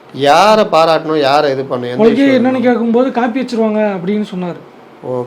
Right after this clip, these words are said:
Speaker 1: அப்ப ஒளிச்சு வச்சிருக்காரு இப்போ வரைக்கும்.
Speaker 2: அப்படிதான் சொன்னாரு.
Speaker 1: ம்.
Speaker 2: கொள்கை என்னன்னு கேட்கும்போது வந்து, "நான் வெளியே சொன்னதை பார்த்து காப்பி அடிச்சிருவாங்க"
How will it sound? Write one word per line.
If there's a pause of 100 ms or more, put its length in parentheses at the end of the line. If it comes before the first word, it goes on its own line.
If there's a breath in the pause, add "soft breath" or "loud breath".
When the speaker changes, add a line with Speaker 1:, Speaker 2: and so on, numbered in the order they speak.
(140)
Speaker 1:
அப்ப
ஒளிச்சு
வச்சிருக்காரு
இப்போ
வரைக்கும். (360)
Speaker 2:
அப்படிதான்
சொன்னாரு. (280)
Speaker 1:
ம். (320)
Speaker 2:
கொள்கை
என்னன்னு
கேட்கும்போது
வந்து,
"நான்
வெளியே
சொன்னதை
பார்த்து
காப்பி
அடிச்சிருவாங்க"